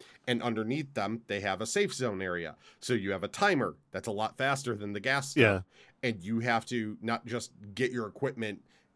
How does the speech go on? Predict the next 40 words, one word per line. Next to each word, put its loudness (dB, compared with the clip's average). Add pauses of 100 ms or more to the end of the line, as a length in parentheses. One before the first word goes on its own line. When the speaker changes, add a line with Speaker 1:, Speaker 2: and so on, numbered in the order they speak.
Speaker 1:
and -2 (840)
get 4
everything 0
geared -4
up, 2
but -6
you 0
have 2
to -4 (260)
haul 2
ass 4
to -4
the -4
nearest -2
one, 0
and -4
they're -2
spread -4
all -2
over -8
the -8
map, -2
and -4
they're -6
moving. -2 (400)
You 4
have 2
to 2
haul 4
ass 2
there -4 (400)
and 0
try 4
and 4
get 0
a 0
good -2
position -2
and -4 (100)
not -2